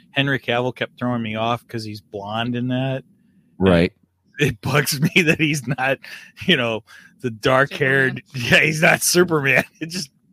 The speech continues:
Speaker 1: kinda bugs me.
Speaker 2: That's
Speaker 1: Yeah.
Speaker 2: okay.
Speaker 1: I
Speaker 2: Yeah.
Speaker 1: don't know.
Speaker 2: If you're not familiar with the Witcher series, the comic book or the t-,
Speaker 1: Yeah,
Speaker 2: or
Speaker 1: I'm
Speaker 2: the,
Speaker 1: not.
Speaker 2: uh, uh, the game, the video game, it, it is,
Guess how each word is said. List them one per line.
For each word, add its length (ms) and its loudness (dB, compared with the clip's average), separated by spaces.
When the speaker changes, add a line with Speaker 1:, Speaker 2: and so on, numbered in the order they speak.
Speaker 1:
kinda 220 2
bugs 500 -4
me. 100 -2
Speaker 2:
That's 200 2
Speaker 1:
Yeah. 60 -2
Speaker 2:
okay. 280 -2
Speaker 1:
I 60 -6
Speaker 2:
Yeah. 320 2
Speaker 1:
don't 140 0
know. 160 -12
Speaker 2:
If 180 0
you're 100 4
not 180 2
familiar 440 8
with 120 4
the 80 2
Witcher 320 2
series, 540 0
the 80 -8
comic 320 0
book 160 -4
or 100 2
the 140 -2
t-, 120 0
Speaker 1:
Yeah, 220 0
Speaker 2:
or 100 2
Speaker 1:
I'm 60 0
Speaker 2:
the, 200 0
Speaker 1:
not. 300 0
Speaker 2:
uh, 20 0
uh, 340 0
the 240 -2
game, 520 4
the 100 -6
video 320 4
game, 400 -2
it, 100 -6
it 240 -2
is, 380 -4